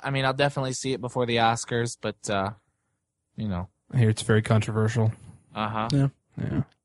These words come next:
Speaker 2: Yeah.
Speaker 3: Um,
Speaker 1: Um, oh, and The Imitation Game.
Speaker 3: Yeah.
Speaker 2: Yeah.
Speaker 3: I, yeah. I, I really wanna see that too.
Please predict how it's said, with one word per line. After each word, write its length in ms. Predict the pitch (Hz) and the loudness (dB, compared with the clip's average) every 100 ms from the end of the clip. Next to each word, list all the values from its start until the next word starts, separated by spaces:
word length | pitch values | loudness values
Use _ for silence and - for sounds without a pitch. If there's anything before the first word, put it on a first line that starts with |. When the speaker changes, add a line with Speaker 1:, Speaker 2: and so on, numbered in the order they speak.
| _ _ _ _ _ _ _ _ _ - - | _ _ _ _ _ _ _ _ _ -6 0
Speaker 2:
Yeah. 180 | 190 | 2
Speaker 3:
Um, 120 | 165 143 | 4 4
Speaker 1:
Um, 320 | 113 113 113 | 4 2 0
oh, 160 | 143 147 | 2 4
and 100 | 143 | 4
The 80 | 131 | 2
Imitation 560 | 143 127 135 123 107 104 | 0 0 -2 -2 -4 -8
Game. 280 | 90 76 - _ _ | -10 -14 -20 _ _
Speaker 3:
Yeah. 360 | 139 151 147 135 - | 0 2 2 0 -2
Speaker 2:
Yeah. 540 | 107 113 113 117 113 101 | 0 2 2 2 4 4
Speaker 3:
I, 260 | 147 156 - - 185 | 2 0 -2 -6 -4
yeah. 340 | 151 135 127 - - - _ _ _ _ - | -2 0 0 -2 -10 -18 _ _ _ _ -4
I, 100 | 135 | -2
I 160 | 147 147 | 0 2
really 280 | 143 151 139 | 2 4 4
wanna 160 | 127 | 2
see 140 | - 139 | 2 0
that 180 | 135 | -2
too. 220 | - 131 | -2 -4